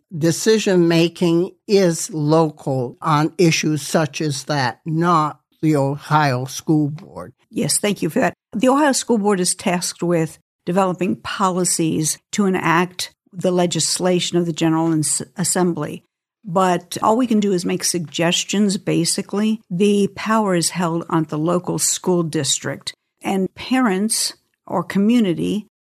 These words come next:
Speaker 2: elects their school board, and their school board is the determining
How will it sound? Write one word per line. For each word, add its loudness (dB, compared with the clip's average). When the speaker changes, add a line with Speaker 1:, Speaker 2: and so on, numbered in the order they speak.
Speaker 2:
elects 0
their -2
school 0
board, -2
and 2
their 0
school 0
board 0
is -4
the -2
determining 0